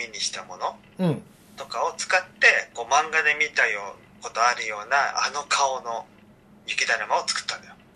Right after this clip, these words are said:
Speaker 2: 見た見た。よかったじゃん。ね。
Speaker 1: あれいいよな。
Speaker 2: いい。
Speaker 1: あんな雪だるまっぽい雪だるまってなかなかここ数十年見れないよね。
Speaker 2: そうね。うん。
Speaker 1: うん。そうそう、
Speaker 2: ね。
Speaker 1: あれができて。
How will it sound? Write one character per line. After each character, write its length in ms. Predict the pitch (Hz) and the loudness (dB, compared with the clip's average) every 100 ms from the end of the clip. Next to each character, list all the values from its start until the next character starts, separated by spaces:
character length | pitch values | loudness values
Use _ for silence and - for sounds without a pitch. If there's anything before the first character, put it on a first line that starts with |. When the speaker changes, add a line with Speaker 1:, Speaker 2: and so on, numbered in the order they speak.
| - | -2
Speaker 2:
見 120 | 165 | 2
た 140 | 156 151 | 6 6
見 140 | 139 | 4
た。 160 | 135 - - | 0 -4 8
よ 120 | 214 | 12
か 80 | 202 | 12
っ 60 | |
た 100 | - | 10
じ 80 | - | -4
ゃ 40 | |
ん。 520 | - - - - - 156 | -8 -20 -20 -20 -6 0
ね。 200 | 165 - | 0 2
Speaker 1:
あ 120 | 147 | 4
れ 220 | 185 190 | 6 4
い 40 | 208 | 2
い 40 | |
よ 120 | 135 107 | 0 2
な。 260 | 117 92 - | 2 4 8
Speaker 2:
い 40 | |
い。 100 | 233 | 10
Speaker 1:
あ 20 | |
ん 80 | 151 | 10
な 320 | 131 - - - - - - | 8 6 2 -10 -20 -20 -8
雪 240 | - 190 226 | -4 4 6
だ 120 | 220 | 6
る 80 | 214 | 6
ま 140 | 214 | 2
っ 20 | 208 | 4
ぽ 80 | |
い 20 | 185 | 2
雪 140 | 156 | 2
だ 80 | 156 | 2
る 60 | |
ま 80 | 139 | 2
っ 40 | 123 | 0
て 60 | |
な 100 | 117 | 2
か 120 | 156 | 4
な 120 | 190 190 | 6 6
か 320 | 185 165 - - - - - | 6 4 2 -10 -20 -20 -8
こ 140 | 165 | -6
こ 320 | - 160 147 - - - - - - | -2 -2 -2 -6 -18 -20 -20 -20 -8
数 200 | - - 135 131 | -4 -2 0 0
十 120 | 123 131 | 2 2
年 180 | 113 98 101 | 2 -4 -2
見 80 | 120 | 0
れ 100 | 135 | 2
な 140 | 107 | 2
い 40 | |
よ 100 | 85 | -2
ね。 260 | - 202 - - | -2 -2 -4 0
Speaker 2:
そ 200 | 214 135 | 4 4
う 40 | |
ね。 380 | 107 160 175 180 - 110 | 2 0 0 -2 -10 -14
う 20 | |
ん。 20 | |
Speaker 1:
う 20 | 110 | -12
ん。 300 | 101 98 - - - 107 95 - - - - - - - - - - - - - - - - - - - - - - | -12 -14 -18 -20 -20 -20 -20 -20 -20 -20 -20 -20 -20 -20 -20 -20 -20 -20 -20 -20 -20 -20 -20 -20 -20 -20 -20 -20 -20
そ 80 | - | -12
う 20 | |
そ 60 | - | -2
う、 40 | |
Speaker 2:
ね。 160 | 143 135 | -2 -2
Speaker 1:
あ 80 | 110 | -6
れ 100 | 113 | -6
が 100 | 104 | -8
で 120 | 110 | -10
き 100 | - | -12
て。 220 | - - | -10 -12